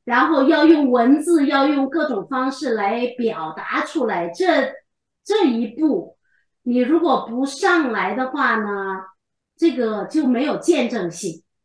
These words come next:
所以对我来讲，一个是我的生命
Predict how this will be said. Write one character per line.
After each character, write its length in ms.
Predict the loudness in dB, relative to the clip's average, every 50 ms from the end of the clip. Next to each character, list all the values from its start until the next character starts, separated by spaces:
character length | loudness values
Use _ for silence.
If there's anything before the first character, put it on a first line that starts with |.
| _ _ _ _
所 220 | -6 0 2 4 6
以 520 | 6 4 4 4 2 2 2 0 -2 -6 -10 -14 -20 _ _ _ 4
对 200 | 6 6 6 6
我 200 | 4 0 -2 -2
来 260 | -4 -4 -4 -4 -4
讲， 420 | -4 -4 -4 -4 -4 -6 -8 -12 -18 _ _ _ _ _ _ _ _ _ _
一 180 | 0 0 2
个 240 | 2 2 2 2 2
是 640 | 2 -2 -4 -2 0 0 0 0 -2 -6 -10 -12 -8
我 400 | -6 -2 0 0 0 0 -2 -6 -8 -6 -4
的 340 | -2 0 0 2 0 0
生 300 | -2 0 0 2 6 6
命 340 | 6 6 6 4 0 -6 -8